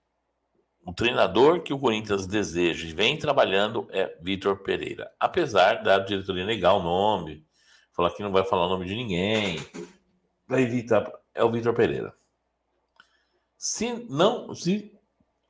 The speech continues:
esgotar todas as possibilidades de um técnico europeu, aí o Corinthians, é,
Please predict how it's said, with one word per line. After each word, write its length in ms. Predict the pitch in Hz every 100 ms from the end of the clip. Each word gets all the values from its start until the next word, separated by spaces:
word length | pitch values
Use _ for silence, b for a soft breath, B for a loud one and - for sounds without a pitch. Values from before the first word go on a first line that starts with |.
| _ _ -
esgotar 600 | 135 151 160 151 - -
todas 360 | 175 220 214
as 40 | -
possibilidades 1200 | 180 196 - 185 165 156 120 127 139 95 - - _ _ _ _ b b b b b b b _
de 100 | 110
um 140 | 160 185
técnico 480 | - 175 156 131 -
europeu, 800 | 135 117 - 147 151 90 - -
aí 400 | 131 143 131 160
o 100 | 226
Corinthians, 840 | 226 185 135 143 143 170 185 - -
é, 720 | - 110 110 110 107 104 98